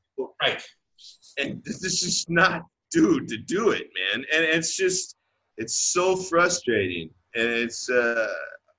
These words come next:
Speaker 1: I never had anything against Bernie. I didn't want him to be the president of the United States. Why I didn't want him to be president of the United States is a weird, uh,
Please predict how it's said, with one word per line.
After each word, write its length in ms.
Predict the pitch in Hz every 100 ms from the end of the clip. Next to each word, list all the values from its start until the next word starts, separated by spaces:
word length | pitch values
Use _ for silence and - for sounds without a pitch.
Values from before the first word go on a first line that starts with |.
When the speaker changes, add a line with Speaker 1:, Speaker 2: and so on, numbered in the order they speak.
| _
Speaker 1:
I 180 | 123 147
never 320 | 165 180 175
had 200 | 160 147
anything 440 | 135 143 156 147 113
against 440 | 104 135 160 -
Bernie. 440 | 160 170 180 185 185
I 100 | 131
didn't 220 | 135 156 -
want 220 | 131 143
him 180 | 147 147
to 80 | 139
be 160 | 131 131
the 80 |
president 460 | 123 135 139 147 147
of 60 | 127
the 60 |
United 160 | 131 123
States. 400 | - 139 147 - _ _ _ _ _ _ _ _ _ _ _ -
Why 340 | 131 147 156
I 100 | 151
didn't 200 | 151 156
want 160 | 151 156
him 80 | 151
to 40 |
be 60 | -
president 380 | 160 151 156 156
of 140 | 151
the 60 | 156
United 140 | 151
States 40 | 135
is 180 | 120 117
a 80 |
weird, 500 | 110 123 135 135 131 120 _ _ _ _ _ _ _ - 117
uh, 260 | 120 113